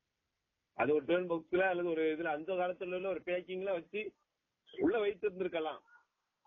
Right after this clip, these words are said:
இவங்க கேட்டிருப்பாங்க, "யார்கிட்ட ஏதாவது இருக்கா, சாப்பாடு எதுவும் இருக்கா?" ஏசப்பா கேக்குறாங்க, "யார்கிட்டயும் இருக்கான்னா,"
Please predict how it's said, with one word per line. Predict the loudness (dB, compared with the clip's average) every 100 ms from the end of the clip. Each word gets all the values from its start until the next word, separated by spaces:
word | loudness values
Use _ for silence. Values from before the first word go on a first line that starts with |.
| -2
இவங்க | 0 2
கேட்டிருப்பாங்க, | 2 0 -2 0
"யார்கிட்ட | 0 0 -2 0
ஏதாவது | 2 2 2
இருக்கா, | 0 -2 -2 -2 -6 -10
சாப்பாடு | 2 2 4 2
எதுவும் | 4 6
இருக்கா?" | 4 2 4
ஏசப்பா | 4 2 2 0 2
கேக்குறாங்க, | 2 0 0 0
"யார்கிட்டயும் | 0 0 0
இருக்கான்னா," | 2 0 -2 -2 -2 -4